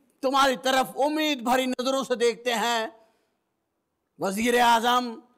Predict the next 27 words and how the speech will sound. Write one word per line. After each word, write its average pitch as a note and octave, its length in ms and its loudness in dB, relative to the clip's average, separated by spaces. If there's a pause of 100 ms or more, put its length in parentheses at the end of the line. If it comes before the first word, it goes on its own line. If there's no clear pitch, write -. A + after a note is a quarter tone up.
(140)
सदर B3+ 380 0
साहब, A#3+ 560 2 (240)
वजीर B3 500 0
आला, A#3 500 4 (1120)
गवर्नर B3 500 0
साहब, A#3+ 580 2 (480)
आपको F4 460 4
लोग D#4+ 300 4
उम्मीद E4+ 320 -2
भरी D4+ 220 -2
नजरों D#4+ 320 -2
से D4+ 120 -2
देखते D#4 380 -2
हैं D#4+ 380 0 (640)
कि C4+ 60 0
आप F4 340 6
उनकी D#4+ 220 -2
तरफ D#4 300 0
जाएंगे, E4 500 4 (220)
उनकी D#4+ 280 0
मदद E4 280 -2
करेंगे, E4 420 2 (260)
लेकिन D#4+ 280 0
आपकी F#4 460 2
कुर्सी F#4+ 420 2 (760)
मजबूत D#4 1000 0
है, D#4+ 680 2